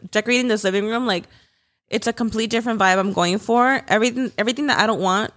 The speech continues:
just give it away, get rid of it." So I give my mom some stuff, and she took it to Mexico too.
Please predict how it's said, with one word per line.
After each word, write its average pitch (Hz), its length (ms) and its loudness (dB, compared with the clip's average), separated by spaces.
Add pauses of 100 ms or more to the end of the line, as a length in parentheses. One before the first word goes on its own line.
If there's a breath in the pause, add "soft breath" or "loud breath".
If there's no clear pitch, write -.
(160)
just 202 520 -4
give 202 160 -4
it 233 80 2
away, 214 240 4
get 208 160 -2
rid 185 120 0
of 208 120 -2
it." 226 120 -2
So 220 120 0
I 196 80 2
give 202 140 -4
my 202 80 0
mom 185 220 2
some 190 200 -2
stuff, 175 420 0
and 185 100 -4
she - 140 -6
took 185 220 -8
it 185 80 -8
to - 80 -6
Mexico 175 400 -6
too. - 160 -8